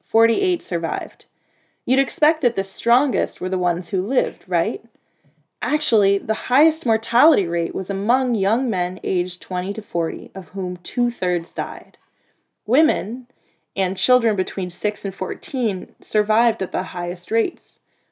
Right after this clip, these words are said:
Why is that? This tells us a few different things. The way women store body fat makes them more equipped for surviving long-term starvation and malnutrition than men.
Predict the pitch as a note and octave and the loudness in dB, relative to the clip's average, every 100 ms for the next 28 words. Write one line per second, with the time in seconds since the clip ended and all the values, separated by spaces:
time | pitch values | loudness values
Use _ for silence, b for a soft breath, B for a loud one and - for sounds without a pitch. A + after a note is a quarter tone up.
0 | - A#3 C#4 C4 C#4 - - - _ _ | -4 -2 0 -2 -4 -2 -4 -4 _ _
1 | _ _ _ _ _ _ _ _ _ _ | _ _ _ _ _ _ _ _ _ _
2 | _ _ D#4+ E4 E4+ F#4 F4+ - A3 - | _ _ 2 2 6 6 6 0 -6 -4
3 | A#3 G#3 F3 E3 A3 F3+ F#3 F#3 - _ | 0 0 -2 -2 -2 -2 -6 -12 -14 _
4 | _ _ _ _ _ _ _ _ _ G#3+ | _ _ _ _ _ _ _ _ _ -2
5 | A3+ D4+ F4 C4+ C4+ C4 - G#3+ G#3 F#3+ | 4 6 6 4 0 -2 -2 -2 0 0
6 | G3+ G#3 - D#3 - b b b A#3 - | 0 0 -2 -4 -6 b b b -2 2
7 | A#3+ A#3 B3 C#4+ C#4+ - G3+ - - G3 | 2 4 4 4 0 0 0 0 -8 -4
8 | G3 F#3 F3 F3 F3 F3 G3+ B3+ B3+ B3 | -4 0 2 2 0 -2 0 0 -2 -4
9 | A#3+ A3+ G3+ F3+ F3 F3+ F#3 F#3+ F3 E3 | -2 -4 0 0 -2 -6 -10 -8 -6 -6
10 | F3 F3 F3 - E3+ F3 - E3+ F3 F#3+ | -8 -8 -8 -8 -10 -10 -8 -8 -4 -4
11 | - - | -6 -12